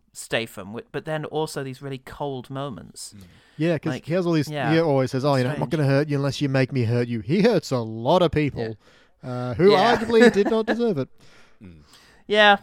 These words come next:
Speaker 1: he doesn't necessarily need to hurt quite a few of these people.
Speaker 3: Hmm.
Speaker 1: <laughs> Oh, dear. So, yeah, it's a slightly muddled effort. However, we have to review this twice. We have to review this as a movie.
Speaker 3: Yep.
Speaker 1: Fair enough. Not too great. Then as a Jason Statham movie.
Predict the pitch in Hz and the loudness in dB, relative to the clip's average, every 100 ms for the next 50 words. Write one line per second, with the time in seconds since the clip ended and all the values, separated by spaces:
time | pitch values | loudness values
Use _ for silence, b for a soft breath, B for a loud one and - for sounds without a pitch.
0 | - 214 202 202 185 - 180 175 175 165 | -2 -2 -2 -2 -8 -4 -4 -4 -6 -2
1 | 160 135 - - 127 127 131 139 139 160 | 0 -2 -2 -6 -4 -8 -6 -6 -8 -12
2 | - - 175 - 120 107 113 226 - 240 | -12 -14 -16 -12 -12 -12 -14 -16 -14 -16
3 | _ - _ _ _ B B B B - | _ -18 _ _ _ B B B B -10
4 | 131 113 107 113 110 - - 143 120 117 | -8 -8 -12 -18 -18 -16 -8 -6 -6 -6
5 | 147 175 - - 214 208 185 156 135 117 | -10 -12 -10 0 0 0 -4 -4 -6 -8
6 | - - - 151 147 - - _ b b | -10 -8 0 2 2 -2 -16 _ b b
7 | b b b - 156 180 - 202 185 165 | b b b -8 2 2 2 -6 -6 -8
8 | 147 - 120 - 123 143 - 180 170 156 | -8 -6 -6 -6 -4 -4 -4 -10 -10 -8
9 | 135 - - 127 123 120 - - 127 120 | -8 -10 -4 -2 -2 -4 -10 -10 -10 -8
10 | 113 117 135 110 - - 123 120 135 - | -8 -8 -8 -10 -12 -10 -8 -6 -8 -8
11 | 127 - 143 127 110 b b b - 220 | -12 -10 -12 -8 -10 b b b -2 0
12 | 269 262 196 175 165 147 - 131 - 110 | 0 -6 -4 -4 -4 -10 -6 -6 -8 -16
13 | 104 87 - | -18 -20 -20